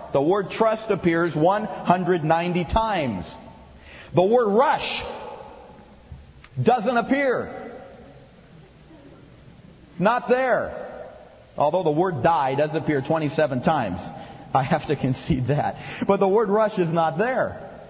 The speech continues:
Many times when Satan wanted to mess up the plan of God, he caused people to rush. Many times. I could give you several examples. Abraham rushed. He rushed.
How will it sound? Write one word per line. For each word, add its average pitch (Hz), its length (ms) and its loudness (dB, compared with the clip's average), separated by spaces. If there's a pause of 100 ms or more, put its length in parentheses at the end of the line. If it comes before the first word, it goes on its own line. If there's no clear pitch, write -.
(1080)
Many 277 280 2
times 226 340 0
when 214 200 0
Satan 254 280 0
wanted 226 220 0
to 190 40 0
mess 233 220 2
up 240 140 0
the 196 80 2
plan 220 280 0
of 160 100 -2
God, 220 200 2
he 165 80 -2
caused 214 320 0
people 196 220 2
to 175 80 2
rush. 190 380 -2
Many 180 280 0
times. 135 340 0
I 156 100 0
could 160 140 -2
give 147 140 0
you 151 80 -2
several 180 340 0
examples. 131 500 -2
Abraham 180 540 0
rushed. 190 400 -2 (1300)
He 147 120 -2
rushed. 147 380 -2